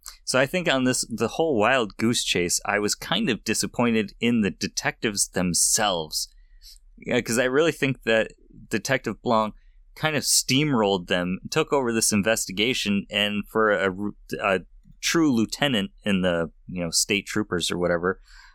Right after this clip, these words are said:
um, we're not really controlling the scene, and they just let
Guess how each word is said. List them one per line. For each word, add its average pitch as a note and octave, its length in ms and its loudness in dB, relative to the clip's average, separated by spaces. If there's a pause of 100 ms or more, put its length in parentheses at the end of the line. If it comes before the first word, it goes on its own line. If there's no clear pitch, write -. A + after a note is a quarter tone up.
(140)
um, G2 360 2 (720)
we're B2+ 240 2
not C#3+ 380 0
really C#3 320 4
controlling B2+ 760 2
the G#2+ 100 2
scene, B2 580 2
and B2 120 2
they C3+ 120 0
just - 240 0
let A#2+ 240 0